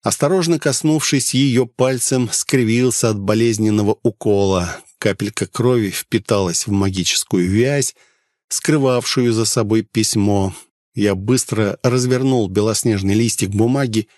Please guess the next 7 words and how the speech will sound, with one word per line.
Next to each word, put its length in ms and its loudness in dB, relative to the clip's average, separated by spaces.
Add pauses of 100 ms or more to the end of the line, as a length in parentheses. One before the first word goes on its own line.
(520)
и 120 2
вчитался 640 -2
в 40 -4
его 300 0
содержимое, 960 -2 (400)
после 280 0
чего 420 0